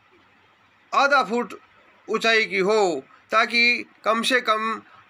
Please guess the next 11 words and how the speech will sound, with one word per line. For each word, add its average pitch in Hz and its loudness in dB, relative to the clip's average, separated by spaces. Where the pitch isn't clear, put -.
इस 247 0
केले 233 2
के 220 0
चारों 202 0
ओर 247 2
आधा 240 2
फुट 202 -4
पानी 220 0
खड़ा 226 2
रह 226 2
जाए। 190 2